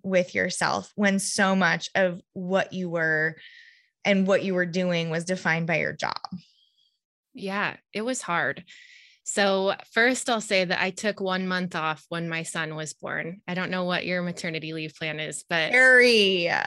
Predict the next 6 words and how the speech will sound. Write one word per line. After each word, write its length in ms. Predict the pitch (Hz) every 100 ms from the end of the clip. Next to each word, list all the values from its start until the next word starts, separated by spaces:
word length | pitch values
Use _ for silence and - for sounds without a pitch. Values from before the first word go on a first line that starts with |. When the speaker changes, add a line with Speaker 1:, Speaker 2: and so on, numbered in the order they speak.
| -
Speaker 2:
one 360 | 190 185 190 233
month. 440 | 214 156 165 - - - _ 196
And 220 | 196 240
Speaker 1:
No. 1200 | 214 262 277 285 285 262 240 220 196 190 190 196
Speaker 2:
I 140 | 202 196
know. 480 | 190 180 165 160